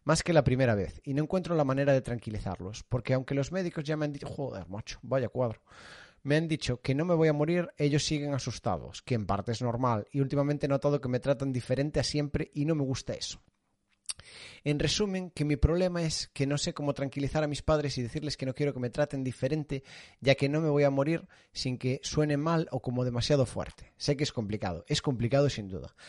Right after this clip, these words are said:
Gracias por leer esto. Esto es, esto, vale. Rara vez, gente, rara vez, rarísima, rarísima, rarísima vez, tenemos la oportunidad de dar un consejo decente en Radio Cabra.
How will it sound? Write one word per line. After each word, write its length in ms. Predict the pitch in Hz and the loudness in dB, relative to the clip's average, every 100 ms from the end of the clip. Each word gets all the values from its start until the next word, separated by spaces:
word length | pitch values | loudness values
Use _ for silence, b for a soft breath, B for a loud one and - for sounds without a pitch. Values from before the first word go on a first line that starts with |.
| B - | B 0
Gracias 300 | 156 170 170 | 2 2 0
por 180 | 143 131 | 0 2
leer 180 | 131 | 2
esto. 300 | 127 - 123 | 2 -2 -6
Esto 240 | 120 147 175 | -4 0 0
es, 140 | - - | 0 -2
esto, 300 | 170 214 123 | 0 0 2
vale. 360 | 117 113 90 B B B B B B _ - | 2 2 0 B B B B B B _ -6
Rara 440 | 127 160 220 220 | 2 10 10 12
vez, 460 | 180 196 - - - - | 10 6 2 -10 -20 -12
gente, 540 | - 170 170 170 - | 4 6 8 4 2
rara 540 | 135 131 143 175 196 170 | -2 0 6 10 12 12
vez, 400 | 180 180 - - b b b b | 12 8 2 -14 b b b b
rarísima, 840 | - 113 151 165 170 190 - 170 165 | -2 0 8 10 10 8 2 4 4
rarísima, 520 | 151 165 - 175 160 | 4 0 -2 0 4
rarísima 460 | 151 160 - 160 | 4 2 2 4
vez, 300 | 156 165 - - b b - | 4 4 0 -12 b b 0
tenemos 360 | 135 160 151 | 4 4 6
la 80 | 151 | 6
oportunidad 420 | 147 143 135 139 | 6 2 4 6
de 60 | 139 | 8
dar 140 | 143 | 8
un 60 | 135 | 6
consejo 440 | 135 123 135 - | 2 2 4 4
decente 420 | 117 101 92 87 | 2 0 -4 -6
en 80 | 92 | -6
Radio 240 | 95 95 95 | -2 -2 -2
Cabra. 340 | 76 - - | -6 -10 -20